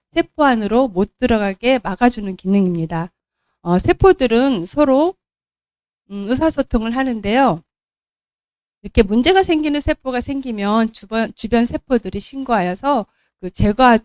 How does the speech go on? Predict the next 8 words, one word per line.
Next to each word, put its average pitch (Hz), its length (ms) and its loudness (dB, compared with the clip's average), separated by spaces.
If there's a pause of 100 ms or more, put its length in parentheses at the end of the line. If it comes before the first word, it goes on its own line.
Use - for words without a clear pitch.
(160)
제거하여주면 233 840 6 (340)
건강을 240 800 0
유-, 185 400 -10
어, 170 140 0
우리의 254 320 4
건강은 190 460 -2
유지되게 202 400 0
된답니다. 180 800 -10